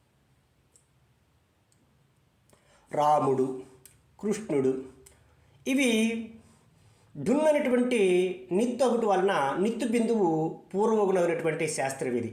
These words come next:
అంటే నిత్తు బిందు పూర్వంగా ఉన్నటువంటి సూత్రం ప్రకారము, బాల వ్యాకరణంలో ఉన్నటువంటి తత్వం పరిచ్ఛేదంలో చెప్పబడినటువంటి సూత్రం ప్రకారము ప్రస్వాల మీది సాధ్య సిద్ధ బిందువులు పూర్ణ బిందువుగాను, అర్ధ బిందువుగాను ఉండుట వలన రాముడు,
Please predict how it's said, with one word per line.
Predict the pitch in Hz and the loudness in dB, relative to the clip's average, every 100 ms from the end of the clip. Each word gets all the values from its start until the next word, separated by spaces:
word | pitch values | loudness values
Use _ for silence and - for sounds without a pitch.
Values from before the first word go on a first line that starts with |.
| - | -10
అంటే | 160 269 | -8 -4
నిత్తు | 208 190 196 | -2 -2 -2
బిందు | 190 185 185 | -2 -2 -2
పూర్వంగా | 170 170 160 160 | -2 0 2 2
ఉన్నటువంటి | 160 151 156 - | 0 -2 -6 -4
సూత్రం | 131 - | -6 -4
ప్రకారము, | 156 151 151 156 240 | -4 -4 -2 -2 -2
బాల | 147 147 | 0 0
వ్యాకరణంలో | 151 147 151 147 143 | 0 -2 -2 -4 -4
ఉన్నటువంటి | 139 156 143 131 | -6 -8 -8 -6
తత్వం | 127 160 151 | -4 -4 -2
పరిచ్ఛేదంలో | 139 135 143 139 139 165 123 - - - - _ - | -4 -4 -6 -4 -2 -2 -4 -8 -18 -20 -20 _ -4
చెప్పబడినటువంటి | 180 190 180 170 156 151 139 | -4 -2 -2 -2 -2 -4 -4
సూత్రం | 123 110 151 | -8 -8 -8
ప్రకారము | 151 147 160 165 294 220 151 - - _ | -4 -4 -2 -2 0 -2 -4 -10 -20 _
ప్రస్వాల | 185 190 - 285 277 | -4 -2 2 4 4
మీది | 262 254 240 | 4 2 2
సాధ్య | - 175 180 202 202 202 - | 2 0 0 0 2 2 -2
సిద్ధ | - 151 170 | -6 -4 -2
బిందువులు | 170 180 175 175 151 127 135 - - - | 0 0 2 2 2 0 -2 -8 -18 -4
పూర్ణ | 175 214 226 | 0 2 2
బిందువుగాను, | 196 190 196 185 175 170 165 160 - - _ 104 | 2 2 2 4 2 2 0 -2 -8 -20 _ -6
అర్ధ | 123 175 | -2 0
బిందువుగాను | 180 190 190 180 165 160 156 151 - 131 | 0 4 4 4 2 2 0 -2 -8 -6
ఉండుట | 131 143 | -4 -2
వలన | - 190 294 208 139 - - _ _ 139 | -2 0 0 -2 -4 -10 -20 _ _ 0
రాముడు, | 143 156 151 143 131 131 127 | 4 4 2 0 0 0 -2